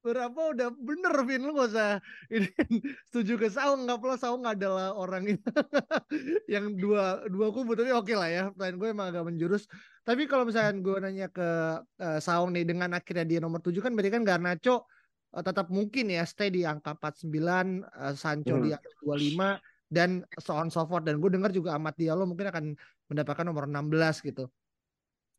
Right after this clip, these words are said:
Speaker 1: Nah, menurut, menurut lo nih, Ung, eh, apakah akan itu menimbulkan friksi? Dalam arti ketidakharmonisan, apalagi kita tahu ya, eh, Garnacho masih muda, dia juga mungkin masih punya ego. Kalau kita ngomongnya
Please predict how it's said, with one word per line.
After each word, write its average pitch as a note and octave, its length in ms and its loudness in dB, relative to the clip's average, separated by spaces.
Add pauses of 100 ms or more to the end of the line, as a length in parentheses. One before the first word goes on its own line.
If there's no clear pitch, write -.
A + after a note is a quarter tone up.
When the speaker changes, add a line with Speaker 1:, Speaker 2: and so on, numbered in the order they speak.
(120)
Speaker 1:
Nah, F#3 160 4 (340)
menurut, A3 300 0
menurut A3+ 320 4
lo C#4 100 6
nih, G#3 160 4 (140)
Ung, D#3+ 260 -2
eh, F3+ 380 0
apakah C4 500 0
akan A3 180 0
itu G#3+ 220 -6
menimbulkan F#3 540 -2
friksi? G3+ 560 -2 (800)
Dalam D#3+ 300 2
arti B3 520 0 (240)
ketidakharmonisan, F3+ 1400 0
apalagi F3 680 0
kita G#3 200 2
tahu F3+ 200 0
ya, C#3 180 0 (440)
eh, - 140 -2
Garnacho D#3 340 0
masih F#3 240 0
muda, E3 300 2
dia F#3 120 6
juga E3 200 2
mungkin E3 260 -2
masih D#3+ 400 -2 (320)
punya D#3 280 0
ego. E3+ 600 4
Kalau D#3 200 -2
kita F3 180 -2
ngomongnya G3 580 2